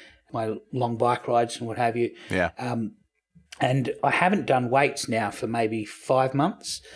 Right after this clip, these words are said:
Speaker 1: uh, four or five
Speaker 2: Oh,
Speaker 1: months.
Speaker 2: okay.
Speaker 1: Um, and
Speaker 2: You
Speaker 1: I'm
Speaker 2: do
Speaker 1: gonna
Speaker 2: lift weights, though.
Speaker 1: I did. I used to lift weights four days a week, and I'm gonna go
Speaker 2: Ah.
Speaker 1: back to doing that. But the interesting thing is,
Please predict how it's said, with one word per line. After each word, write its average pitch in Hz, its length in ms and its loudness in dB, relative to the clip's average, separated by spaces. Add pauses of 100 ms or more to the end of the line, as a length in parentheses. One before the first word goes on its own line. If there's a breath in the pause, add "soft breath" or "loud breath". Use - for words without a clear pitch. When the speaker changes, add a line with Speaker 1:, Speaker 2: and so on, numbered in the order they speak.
(420 loud breath)
Speaker 1:
uh, 123 120 4
four 151 180 2
or 147 40 0
five 139 300 2
Speaker 2:
Oh, 147 60 4
Speaker 1:
months. 110 280 4
Speaker 2:
okay. 95 200 -2 (240 loud breath)
Speaker 1:
Um, 135 420 2
and - 120 6
Speaker 2:
You - 40 6
Speaker 1:
I'm - 40 6
Speaker 2:
do 123 60 8
Speaker 1:
gonna 135 120 8
Speaker 2:
lift 131 180 2
weights, 127 320 4
though. 90 320 2
Speaker 1:
I 147 100 6
did. 147 240 6
I 139 80 8
used 175 260 4
to 160 80 4
lift 147 220 4
weights 135 220 2
four 135 220 2
days 127 240 4
a 123 40 0
week, 160 360 2
and 127 180 0
I'm 123 100 0
gonna 160 180 4
go 143 100 6
Speaker 2:
Ah. 120 40 6
Speaker 1:
back - 380 2
to - 120 -12 (100)
doing 165 280 8
that. 110 280 0 (260 loud breath)
But - 120 -16
the 156 140 4
interesting 165 460 2
thing 151 240 0
is, 131 320 -2